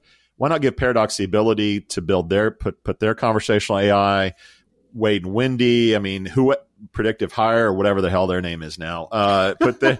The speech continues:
<laughs> you know, put their chatbot, and then as a customer, it's like, "Oh, well, I really love Paradox's, you know, conversational A I, but I love Fountain's interface and products. Like, why can't I just marry those together?" By forcing someone to say, like, "Hey, here,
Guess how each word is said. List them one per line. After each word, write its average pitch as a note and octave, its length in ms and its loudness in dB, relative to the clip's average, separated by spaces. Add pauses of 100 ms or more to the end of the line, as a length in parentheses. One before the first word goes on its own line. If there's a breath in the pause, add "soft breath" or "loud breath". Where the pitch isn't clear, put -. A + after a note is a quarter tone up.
<laughs> D4 180 -6
you B2 80 0
know, A#2+ 80 4
put B2+ 200 -2
their D#3+ 200 0
chatbot, G#2+ 580 0
and A#2+ 120 0
then C3 120 0
as A#2 140 -2
a A#2 40 -2
customer, C3 480 -2
it's G#2 140 -2
like, G#2 240 0 (360 soft breath)
"Oh, F3+ 120 2
well, C#3 120 4
I A#2 40 2
really C#3 240 4
love A#2+ 220 2
Paradox's, G#2+ 1040 0
you G2 120 -4
know, F2 360 -2
conversational F#2+ 640 -2
A E2+ 60 -2
I, B2+ 360 2
but G2+ 100 -2
I F#2 60 2
love F#2 240 -2
Fountain's F2+ 680 -6
interface G#2+ 720 0
and F2 300 -12
products. A2+ 560 2
Like, F2+ 200 -2 (220 loud breath)
why A2 160 0
can't - 180 -2
I A2+ 60 2
just G2+ 180 -8
marry G2 220 0
those F#2 220 -2
together?" F2 440 0 (280 soft breath)
By G2+ 100 0
forcing B2+ 460 -2
someone A2 260 -4
to F#2+ 60 -4
say, G2+ 220 -2
like, F#2 180 0
"Hey, G2+ 260 0
here, C3+ 220 -2